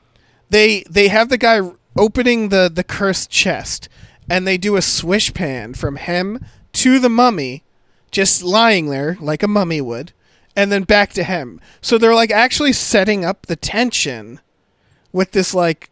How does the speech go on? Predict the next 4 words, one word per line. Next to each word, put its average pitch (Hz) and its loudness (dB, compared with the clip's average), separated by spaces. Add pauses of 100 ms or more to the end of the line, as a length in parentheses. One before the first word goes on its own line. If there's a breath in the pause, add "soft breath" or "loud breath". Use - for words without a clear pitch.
quick - 0
swish - -2
pan. 135 -4 (640)
Um, 160 2